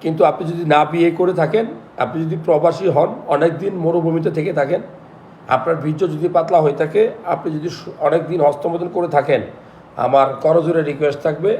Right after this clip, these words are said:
আপনি একজন ডাক্তারকে দেখাবেন, অথবা আপনি সরাসরি ল্যাবে গিয়ে আপনি আপনার শুক্রাণুটা টেস্ট করবেন। কিভাবে টেস্ট করবেন? আমি বলবো যে আপনি just বীর্যটা ল্যাবে দিলে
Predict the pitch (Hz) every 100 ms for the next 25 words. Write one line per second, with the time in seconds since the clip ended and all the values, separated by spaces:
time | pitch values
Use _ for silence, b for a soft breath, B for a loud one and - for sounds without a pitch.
0 | - 139 - 151 139 117 135 123 120 147
1 | 143 147 131 139 147 202 226 - - B
2 | B B - 131 135 160 170 160 147 160
3 | 131 143 139 147 131 131 156 156 165 214
4 | 147 117 - 131 131 113 147 165 147 135
5 | 135 135 117 - 120 107 104 156 175 180
6 | 180 185 - 196 214 262 - B B B
7 | - - 135 151 160 170 262 - 135 147
8 | 139 - 185 175 208 - - B B B
9 | - - 147 - 135 147 156 180 175 165
10 | 143 156 156 139 196 160